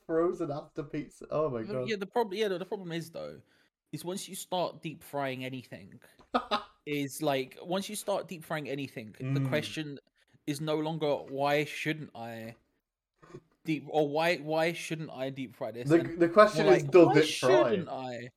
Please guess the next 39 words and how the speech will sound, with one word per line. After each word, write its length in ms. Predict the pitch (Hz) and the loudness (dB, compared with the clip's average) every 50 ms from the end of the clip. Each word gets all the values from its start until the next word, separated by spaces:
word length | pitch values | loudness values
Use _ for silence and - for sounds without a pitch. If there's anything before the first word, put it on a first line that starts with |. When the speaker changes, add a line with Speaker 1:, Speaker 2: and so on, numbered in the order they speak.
| _ - | _ -2
Speaker 1:
The 80 | 160 | -2
question 360 | 165 - 208 214 214 339 359 196 | 4 6 4 4 6 4 4 4
Speaker 2:
Why 60 | 180 | 4
Speaker 1:
is, 80 | 170 | 4
Speaker 2:
shouldn't 220 | 156 143 185 - - | 4 2 0 8 10
Speaker 1:
"Does 260 | 180 175 180 165 147 | 12 12 12 12 10
Speaker 2:
I 40 | 170 | 6
Speaker 1:
it, 140 | 175 170 156 | 6 6 0
Speaker 2:
deep" 120 | 135 120 | -4 6
Speaker 1:
does 260 | - 170 165 156 143 | 8 10 10 10 8
it 140 | 165 139 - | 2 0 0
fry?" 140 | - - 160 | 0 4 4
Have 100 | 160 170 | 6 4
you 60 | 185 | 4
seen 220 | 175 - 190 175 165 | 2 2 0 2 2
the, 220 | 160 156 151 147 | 0 0 0 0
the, 220 | 143 143 139 139 135 | 0 0 0 0 0
was 180 | 139 147 135 139 | 0 -2 0 0
it, 40 | |
he's 140 | 131 131 131 | -2 -2 0
called 220 | - 156 120 110 - | 0 0 0 2 0
Dazza. 440 | 120 120 131 127 110 107 101 95 - - | 2 2 2 0 0 -2 -6 -6 -6 -4
I 60 | 113 | -2
remember 440 | 117 135 139 135 - 165 160 160 160 | 0 0 0 -2 -2 -2 0 0 0
seeing 200 | 151 - 143 135 | -2 -2 -2 -2
him 120 | 127 123 117 | 0 -2 -2
on, 180 | 117 113 110 | -2 -4 -4
uh, 220 | 110 110 107 107 110 | -4 -4 -4 -4 -6
on 180 | 113 113 107 104 | -6 -8 -8 -4
Facebook, 420 | - 123 135 151 147 - 107 - - - | 0 0 0 0 0 -4 -10 -12 -8 -8
actually. 340 | 90 85 - - 95 95 95 - _ _ _ _ _ _ _ | -10 -10 -8 -12 -14 -14 -14 -16 _ _ _ _ _ _ _
Shocking. 280 | _ - 120 104 - 110 | _ -8 -8 -6 -4 -6
I 60 | 101 98 | -6 -6
think 180 | - 139 131 - | -6 -8 -6 -6
he's 120 | 120 104 | -10 -8
got 160 | - - 98 | -6 -8 -8
a 40 | 101 | -6
YouTube, 360 | 104 110 107 - - 101 95 | -8 -8 -10 -10 -14 -14 -10
though. 180 | - 101 98 | -10 -10 -10